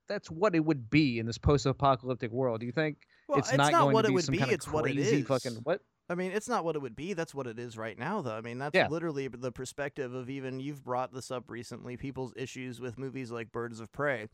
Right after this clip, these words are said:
Speaker 2: There's not enough tits in it. Where's my tits? Why can't I see Harley Quinn's tits? That's all generally the aspect that,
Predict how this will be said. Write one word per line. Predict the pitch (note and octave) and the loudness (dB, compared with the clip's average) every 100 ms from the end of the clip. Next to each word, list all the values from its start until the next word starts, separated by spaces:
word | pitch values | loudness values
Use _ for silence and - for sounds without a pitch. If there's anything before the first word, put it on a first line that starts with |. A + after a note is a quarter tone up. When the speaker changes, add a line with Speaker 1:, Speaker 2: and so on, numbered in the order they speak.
| - _ _ | -20 _ _
Speaker 2:
There's | - B3+ | -6 0
not | B3+ | 2
enough | B3 A3 | 2 -2
tits | - - G#3+ - | -2 -4 -4 -8
in | C3 | -8
it. | G#2+ F#2+ _ _ _ | -10 -16 _ _ _
Where's | G3 A#3 | 2 2
my | G#3 - | 0 -2
tits? | E3+ A#3 - - _ _ - | 2 2 2 -14 _ _ -4
Why | F#3 | -2
can't | A3+ A#3+ | 0 -2
I | F#3 | -4
see | A3 F3 | -4 0
Harley | D#3 G#3 G3 | 0 0 -2
Quinn's | - F#3 F#3+ - | -4 -4 -4 -6
tits? | - G#3 - - | -2 -4 -2 -10
That's | E3 F3+ F#3 - | -6 -6 -6 -6
all | - E3 F#3 F#3 | -4 0 2 0
generally | C#3+ C#3+ E3 F3 D#3+ D3+ | -2 -2 0 0 0 -2
the | C3+ A2+ | -4 -4
aspect | C#3+ F3 - C#3 C#3 - | -4 -4 -6 -4 -4 -4
that, | C3 C3 | -2 -2